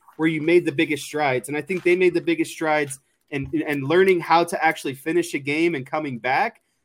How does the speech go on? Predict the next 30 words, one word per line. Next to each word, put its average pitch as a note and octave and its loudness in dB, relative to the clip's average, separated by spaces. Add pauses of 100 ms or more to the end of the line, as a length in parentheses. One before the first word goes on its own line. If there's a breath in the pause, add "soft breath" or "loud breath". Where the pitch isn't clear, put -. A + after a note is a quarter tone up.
(140)
Um, C#3+ 2 (1160)
and F3 2
also, F#3+ 2 (180)
you A#3 -4
know, E3+ 0 (640)
again, E3 2
just, D3+ -4 (540)
uh, E3+ 0 (100)
finding, G3+ 0
digging F#3 2
down F3 2
and C#3+ -4
finding E3+ -2
that D#3 -4
kind D#3+ -2
of C3+ -4
next D3 -4
level, C3 -4
essentially. C3+ -6
I C#3 0
just E3+ -2
think F#3 -4
that F3 -6
they D#3+ 0
tapped D#3+ -4
into D#3+ 0
something D3 -4
that C3+ -8
they B2+ -4
haven't C#3 -4